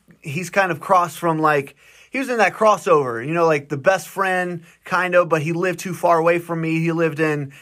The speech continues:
he lived a few hours away from me when I was a kid, so, like, we would only see each other at, like, these summer camps that we went to. But now, now we, uh,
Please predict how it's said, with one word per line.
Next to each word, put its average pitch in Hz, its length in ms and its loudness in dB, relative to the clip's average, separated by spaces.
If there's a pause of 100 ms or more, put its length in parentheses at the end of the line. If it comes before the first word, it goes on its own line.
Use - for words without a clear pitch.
he 254 80 -10
lived 254 200 2
a 175 40 -2
few 202 200 2
hours 185 260 2
away 180 160 0
from 170 120 -8
me 160 80 -2
when 160 140 0
I 160 40 2
was 147 120 -2
a 139 40 -16
kid, 185 240 -2
so, 165 200 2
like, 147 220 2 (400)
we 185 160 -2
would 175 300 2
only 190 300 -2
see 185 220 -8
each 170 160 -6
other 160 240 4
at, 143 80 2
like, 139 160 -4
these 135 220 -8
summer 180 260 0
camps 147 300 -8
that 143 140 -6
we 139 100 -6
went 135 240 -6
to. 139 300 -2 (260)
But 165 160 2
now, 190 520 2 (760)
now 202 240 0
we, 175 240 0
uh, 147 300 0